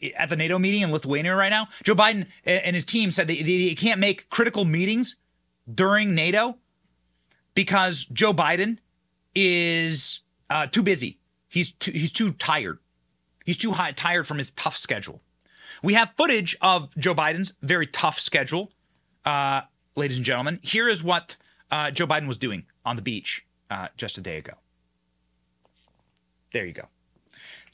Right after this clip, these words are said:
Joe Biden's team said that he's not able to make nato meetings because he's been too busy and working too hard. This was Joe Biden on Sunday. There you go. This is what working too hard looks like.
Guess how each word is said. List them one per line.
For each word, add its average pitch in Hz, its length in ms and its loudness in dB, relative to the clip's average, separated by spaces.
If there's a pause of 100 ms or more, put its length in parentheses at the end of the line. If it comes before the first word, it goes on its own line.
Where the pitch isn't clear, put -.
Joe 214 120 4
Biden's 247 300 4
team 196 240 2
said 175 220 0
that 147 100 0
he's 139 200 0
not 190 280 2
able 196 240 2
to 180 120 -2
make 156 340 -2 (920)
nato 214 320 4
meetings 123 500 -2 (520)
because 156 320 0
he's 143 140 0
been 131 180 -4
too 233 220 0
busy 160 380 0 (260)
and 160 160 0
working 165 340 -2
too 208 220 -2
hard. 147 340 -2 (400)
This 143 140 0
was 190 100 0
Joe 208 140 2
Biden 165 260 2
on 135 80 -2
Sunday. 107 340 -6 (1300)
There 110 140 -4
you 104 100 -8
go. - 120 -10 (920)
This 123 140 -4
is 151 80 -4
what 165 200 -4
working 147 300 -4
too 139 160 -4
hard 120 240 -2
looks 98 160 -10
like. - 240 -14